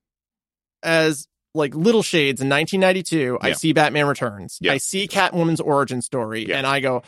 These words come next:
Speaker 1: "Oh, the cats, like, bit her and, like,
Speaker 2: Mm-hmm.
Speaker 1: infect her with something or, like, give them her spirit, and, like, she comes back to life."
Speaker 2: Mm-hmm.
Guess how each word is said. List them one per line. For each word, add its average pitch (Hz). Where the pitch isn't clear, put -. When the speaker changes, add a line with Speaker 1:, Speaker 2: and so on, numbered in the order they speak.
Speaker 1:
"Oh, 160
the 160
cats, -
like, 135
bit -
her 123
and, 135
like, 135
Speaker 2:
Mm-hmm. 165
Speaker 1:
infect 156
her 156
with 135
something 127
or, 123
like, 123
give 151
them 147
her 131
spirit, -
and, 135
like, 127
she -
comes 160
back 127
to 135
life." 110
Speaker 2:
Mm-hmm. 117